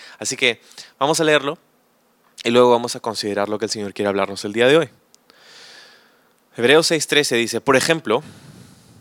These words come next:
estaba la promesa que Dios le hizo a Abraham. Como no existía nadie superior a Dios por quien jurar, Dios juró por su propio nombre, diciendo, 'Ciertamente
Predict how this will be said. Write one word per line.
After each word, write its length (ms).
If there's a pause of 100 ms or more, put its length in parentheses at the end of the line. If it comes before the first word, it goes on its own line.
(120)
estaba 320
la 160
promesa 680
que 120
Dios 520
le 180
hizo 380
a 140
Abraham. 320 (580)
Como 240
no 80
existía 480
nadie 340
superior 640 (300)
a 100
Dios 340
por 160
quien 200
jurar, 400 (420)
Dios 240
juró 320
por 220
su 160
propio 400
nombre, 420 (140)
diciendo, 480
'Ciertamente 920